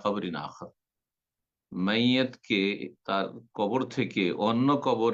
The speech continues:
স্থানান্তরিত করা জায়েজ। কখন? ইন কানা হুনাকা মাসলাহা লিল মাইয়্যিত, যদি তাতে মাইয়াতের উপকারিতা থাকে, স্বার্থ থাকে।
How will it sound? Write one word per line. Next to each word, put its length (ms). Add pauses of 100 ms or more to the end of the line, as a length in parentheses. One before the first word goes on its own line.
(100)
স্থানান্তরিত 600
করা 320
জায়েজ। 500 (840)
কখন? 480
ইন 280
কানা 340
হুনাকা 420
মাসলাহা 520
লিল 200
মাইয়্যিত, 340 (580)
যদি 320
তাতে 360 (880)
মাইয়াতের 960 (340)
উপকারিতা 720
থাকে, 280
স্বার্থ 340
থাকে। 340